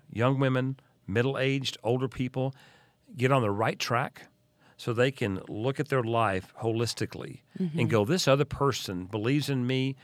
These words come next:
Speaker 1: knows me, cares about me. I'm not alone.
Speaker 2: Yeah.
Speaker 1: I wanna grow in these areas, and I've got this man or this woman to do it with me."
Speaker 2: Mm.
Speaker 1: Um, yeah, I could say more, but
Speaker 2: Yeah.
Speaker 1: does that
Speaker 2: Well,
Speaker 1: settle it for you?
Speaker 2: yeah.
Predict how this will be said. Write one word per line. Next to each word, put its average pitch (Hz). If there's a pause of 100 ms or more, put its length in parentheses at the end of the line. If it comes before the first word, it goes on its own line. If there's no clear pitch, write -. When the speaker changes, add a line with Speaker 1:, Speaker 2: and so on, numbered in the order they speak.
(140)
Speaker 1:
knows 123
me, 139 (180)
cares 139
about 104
me. 95 (220)
I'm 151
not 147
alone. 113 (180)
Speaker 2:
Yeah. 151 (300)
Speaker 1:
I 123
wanna 139
grow 135
in 131
these 127
areas, 107 (220)
and 107
I've 113
got 120
this 123
man 127
or 117
this 104
woman 110
to -
do 101
it 90
with 101
me." -
Speaker 2:
Mm. 151 (560)
Speaker 1:
Um, 95 (840)
yeah, 90
I 104
could 110
say 139
more, 110
but 87
Speaker 2:
Yeah. 160 (560)
Speaker 1:
does 98
that 113
Speaker 2:
Well, -
Speaker 1:
settle 123
it 123
for 123
you? 131 (140)
Speaker 2:
yeah. 170